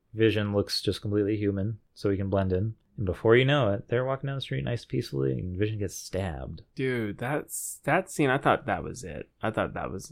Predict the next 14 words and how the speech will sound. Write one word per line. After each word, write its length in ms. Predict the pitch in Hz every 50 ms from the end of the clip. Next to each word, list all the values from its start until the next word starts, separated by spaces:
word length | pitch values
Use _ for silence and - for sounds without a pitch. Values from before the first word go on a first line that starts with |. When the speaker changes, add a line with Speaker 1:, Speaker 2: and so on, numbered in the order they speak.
| - - -
Speaker 2:
him. 400 | 110 101 98 98 95 101 95 - -
He 120 | - 120 107
was 120 | 101 101
done. 420 | - - 98 95 95 92 92 98 - _ _ -
They 100 | 123 110
were 100 | 101 95
gonna 200 | 110 104 101 98
get 200 | 92 101 - -
the 80 | 104
stone, 420 | - - - - 98 95 98 107 107
but 160 | 104 90 85
no. 680 | 131 147 202 294 311 330 302 208 101 90 87 90 - - _ _
Man, 260 | - 127 170 208 - -
she, 260 | - - - 196 -